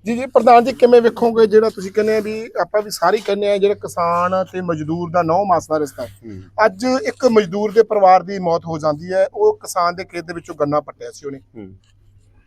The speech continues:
Speaker 2: ਦੇਖੋ, ਜਿਹੜਾ ਤੁਸੀਂ ਕਹਿੰਦੇ ਵੀ ਕਿਸਾਨ ਤੇ ਮਜ਼ਦੂਰ ਦਾ ਨਹੁੰ ਮਾਸ ਦਾ ਰਿਸ਼ਤਾ,
Speaker 1: ਹੂੰ।
Speaker 2: ਇਹ ਨਹੁੰ ਮਾਸ ਦਾ ਰਿਸ਼ਤਾ ਕਿਸਾਨਾਂ ਤੇ ਮਜ਼ਦੂਰਾਂ ਦਾ।
Speaker 1: ਹੂੰ।
Speaker 2: ਨਹੁੰ ਮਾਸ ਦਾ ਰਿਸ਼ਤਾ ਇੱਥੋਂ ਦੇ ਵੱਡੇ ਜ਼ਗੀਰਦਾਰਾਂ ਨਾਲ,
Speaker 1: ਹੂੰ।
Speaker 2: ਸਰਮਾਏਦਾਰਾਂ ਨਾਲ,
Speaker 1: ਹੂੰ।
Speaker 2: ਜਾਤ ਪਾਤ ਦੇ ਜਿਹੜੇ ਰੰਗ 'ਚ ਰੰਗੇ ਹੋਏ ਹੰਕਾਰੀ ਲੋਕਾਂ ਨਾਲ,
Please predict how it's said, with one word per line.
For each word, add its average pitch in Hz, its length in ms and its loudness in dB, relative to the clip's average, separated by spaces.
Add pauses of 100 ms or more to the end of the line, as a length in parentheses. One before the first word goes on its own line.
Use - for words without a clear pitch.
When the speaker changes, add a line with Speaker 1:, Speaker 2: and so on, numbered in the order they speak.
(200)
Speaker 2:
ਦੇਖੋ, 156 260 -2
ਜਿਹੜਾ 170 200 -2
ਤੁਸੀਂ 175 200 -12
ਕਹਿੰਦੇ 196 180 -8
ਵੀ 240 80 -10
ਕਿਸਾਨ 151 340 -6
ਤੇ 139 100 -8
ਮਜ਼ਦੂਰ 127 420 -6
ਦਾ 131 100 -8
ਨਹੁੰ 139 220 -2
ਮਾਸ 139 200 -4
ਦਾ 117 120 -8
ਰਿਸ਼ਤਾ, - 280 -16 (220)
Speaker 1:
ਹੂੰ। 143 120 0
Speaker 2:
ਇਹ 226 100 0
ਨਹੁੰ 175 240 -2
ਮਾਸ 170 180 -4
ਦਾ 170 140 -4
ਰਿਸ਼ਤਾ 156 280 -4
ਕਿਸਾਨਾਂ 147 480 -4
ਤੇ 202 120 -6
ਮਜ਼ਦੂਰਾਂ 147 540 0
ਦਾ। 131 160 -2 (220)
Speaker 1:
ਹੂੰ। 139 180 -6 (380)
Speaker 2:
ਨਹੁੰ 175 280 2
ਮਾਸ 226 180 4
ਦਾ 220 180 -2
ਰਿਸ਼ਤਾ 185 280 0
ਇੱਥੋਂ 196 260 -4
ਦੇ 208 80 -4
ਵੱਡੇ 147 320 -2
ਜ਼ਗੀਰਦਾਰਾਂ 127 600 -2
ਨਾਲ, 196 120 -8 (240)
Speaker 1:
ਹੂੰ। 160 180 -6
Speaker 2:
ਸਰਮਾਏਦਾਰਾਂ 143 680 2
ਨਾਲ, 196 120 -6
Speaker 1:
ਹੂੰ। 147 380 -14 (120)
Speaker 2:
ਜਾਤ 147 360 2
ਪਾਤ 170 200 0
ਦੇ 165 160 -10
ਜਿਹੜੇ 185 300 -6
ਰੰਗ 139 220 -2
'ਚ - 120 -10
ਰੰਗੇ 147 260 -2
ਹੋਏ 160 180 0
ਹੰਕਾਰੀ 143 500 2
ਲੋਕਾਂ 165 320 -2
ਨਾਲ, 131 120 -6